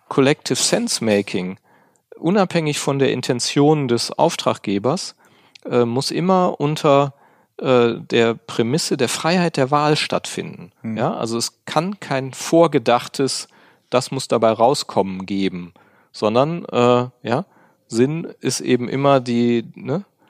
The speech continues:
Speaker 1: die Differenz von dem, was, was man jetzt gerade anfängt zu, zu unterscheiden und zu bezeichnen und dem potenziell anders Möglichen. Und das muss ich gewährleisten und dass, dass dieses freie Denken stattfinden kann, sage ich jetzt mal, oder dieses freie Kommunizieren über die verschiedenen Möglichkeiten,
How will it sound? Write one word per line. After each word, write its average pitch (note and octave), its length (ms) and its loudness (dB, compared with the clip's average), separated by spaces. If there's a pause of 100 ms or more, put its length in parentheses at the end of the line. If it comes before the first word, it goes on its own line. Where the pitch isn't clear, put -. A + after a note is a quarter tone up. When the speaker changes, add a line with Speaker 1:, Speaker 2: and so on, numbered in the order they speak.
(260)
Speaker 1:
die B2 100 -6
Differenz B2+ 600 0
von B2 220 -2
dem, C3+ 320 2
was, B2+ 340 -2
was A#2+ 160 -2
man A2+ 160 -2
jetzt B2 220 0
gerade A#2 300 4
anfängt A#2 460 -2
zu, A2 440 0
zu - 160 -6
unterscheiden A#2 580 2
und B2+ 120 -6
zu - 100 -4
bezeichnen C3+ 640 0
und A#2+ 160 -8
dem C3 280 0
potenziell C3 720 0
anders C3 400 0
Möglichen. G#2 640 0 (540)
Und G#2+ 380 -6 (600)
das E3 320 -4
muss E3 180 -4
ich - 300 -12 (140)
gewährleisten A#2+ 960 2
und G2 200 -8 (420)
dass, - 260 -8
dass - 220 -8
dieses C3+ 300 -6
freie B2+ 380 2
Denken B2 340 0
stattfinden G2 680 -2
kann, G2+ 260 -4
sage F#2+ 200 2
ich F#2 100 -6
jetzt - 220 -6
mal, A2 240 2
oder G#2 160 -2
dieses G2+ 220 -6
freie A2+ 360 2
Kommunizieren A2 720 -2
über G2+ 160 -2
die G2+ 80 -4
verschiedenen G#2+ 520 -6
Möglichkeiten, G#2+ 760 -6